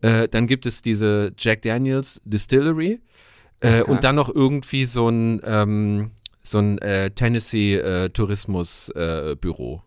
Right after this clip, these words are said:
Speaker 1: So, das ist im Prinzip Lynchburg, Tennessee. Und eine Kirche natürlich. Aber wirklich
Speaker 2: Ach.
Speaker 1: eine dicke Kreuzung mit, also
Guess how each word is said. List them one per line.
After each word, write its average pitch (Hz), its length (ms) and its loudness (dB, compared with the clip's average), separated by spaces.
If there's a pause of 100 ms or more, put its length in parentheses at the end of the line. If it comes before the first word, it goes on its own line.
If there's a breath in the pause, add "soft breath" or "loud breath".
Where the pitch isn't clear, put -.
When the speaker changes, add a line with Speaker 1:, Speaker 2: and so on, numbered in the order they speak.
Speaker 1:
So, 80 300 -4
das 101 180 0
ist 127 120 -4
im 104 120 -6
Prinzip - 400 -4
Lynchburg, 85 460 -4
Tennessee. 80 420 -8
Und 160 140 4
eine 151 120 2
Kirche 92 320 -2
natürlich. - 460 -18 (840 loud breath)
Aber 101 300 0
wirklich - 300 2
Speaker 2:
Ach. - 160 -4
Speaker 1:
eine 185 420 2
dicke 160 320 -4
Kreuzung 120 680 0
mit, 104 200 -4
also - 300 -4